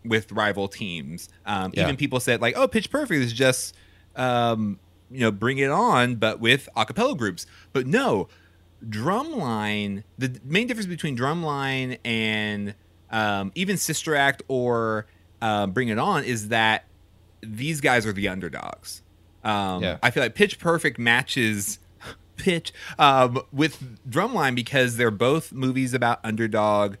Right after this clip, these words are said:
Speaker 1: um, campus groups, um, who are failing to adapt to newer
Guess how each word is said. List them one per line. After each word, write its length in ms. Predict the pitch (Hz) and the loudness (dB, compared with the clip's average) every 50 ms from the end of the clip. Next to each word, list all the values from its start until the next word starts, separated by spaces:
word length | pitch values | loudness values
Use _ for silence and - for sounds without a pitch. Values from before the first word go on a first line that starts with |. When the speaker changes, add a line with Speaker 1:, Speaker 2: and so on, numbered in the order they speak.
| _ _ - _ _ _ - | _ _ -20 _ _ _ -4
Speaker 1:
um, 440 | 110 110 104 101 101 98 95 95 92 | -2 0 0 0 0 -2 -2 -4 -4
campus 420 | - - 156 160 - 123 101 - | -4 -4 -4 -2 -2 -4 -4 -4
groups, 480 | 95 - 92 85 80 - - - - - - - - - _ _ - | -6 -6 -6 -6 -6 -6 -8 -10 -10 -12 -14 -20 -20 -20 _ _ -6
um, 400 | 120 107 101 98 98 95 95 - - - | -2 0 0 2 0 0 -2 -6 -8 -4
who 340 | - 135 131 127 120 120 110 113 - _ _ _ _ - | -2 0 2 2 0 0 -4 -8 -16 _ _ _ _ 0
are 220 | 123 117 113 113 | 2 4 4 2
failing 460 | - - - 139 139 151 160 170 170 160 | 0 -2 0 2 2 2 2 0 -2 -2
to 140 | - 165 160 | -2 -2 0
adapt 600 | - 131 120 107 104 110 110 104 104 - - - - - | 0 0 0 4 6 6 6 6 4 2 -4 -14 -18 -14
to 520 | - - - 131 123 113 110 110 107 104 104 - _ - - _ _ _ _ - | -12 -8 -4 -2 0 0 0 0 -2 -4 -6 -8 _ -20 -20 _ _ _ _ -4
newer 840 | 107 110 120 131 135 131 131 127 117 117 113 110 107 107 107 104 | -2 0 2 2 2 4 4 4 4 4 2 2 0 0 -2 -6